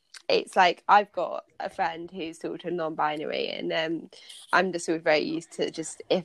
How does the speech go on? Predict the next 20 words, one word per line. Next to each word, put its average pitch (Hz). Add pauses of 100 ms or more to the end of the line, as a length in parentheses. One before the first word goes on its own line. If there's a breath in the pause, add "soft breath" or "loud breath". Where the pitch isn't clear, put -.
(120)
I'm 175
not 160
sure, 151 (680)
like, - (220)
how 180
someone 170
might 165
identify, -
I 147
will 151
say, 147
"What's 151
your 151
pronoun?" - (360 loud breath)
But 170
you 185
never 196
really 180
see 170
it -